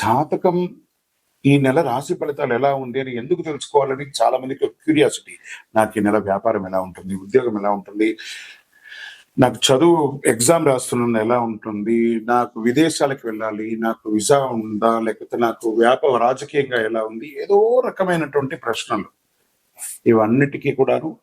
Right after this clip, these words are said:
అన్ని వర్గాల వారిని దృష్టిలో పెట్టుకొని మనం విశదీకరించి మనం చెప్పబోతున్నాం. ఇందులో మళ్ళీ జ్యోతిష్యం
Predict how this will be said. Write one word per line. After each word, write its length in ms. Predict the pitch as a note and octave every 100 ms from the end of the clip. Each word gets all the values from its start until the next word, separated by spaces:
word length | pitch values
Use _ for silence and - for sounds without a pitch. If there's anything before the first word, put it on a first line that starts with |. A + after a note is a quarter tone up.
| _ _ - A#2
అన్ని 400 | E3+ F3+ F#3 F3+ C#3
వర్గాల 480 | C3 - A2 C3+ C3 A#2+
వారిని 280 | A2+ A#2 B2+
దృష్టిలో 320 | G#2 G#2+ - A2
పెట్టుకొని 360 | G#2 - G#2 - _ _ _ _ _
మనం 120 | A#2+ A2
విశదీకరించి 640 | G#2+ B2 C3+ A2+ G#2 G#2 -
మనం 140 | A#2 G#2 G2
చెప్పబోతున్నాం. 600 | G2+ F#2+ F#2 - F2+ F2+ _ - - - -
ఇందులో 260 | C#3+ F3 D3+ B2+ - _ _ _ -
మళ్ళీ 220 | A#2+ B2+ G#2 - _ _ _ _ _ _ - C3 A2+
జ్యోతిష్యం 500 | E3 F#3 F3+ F3+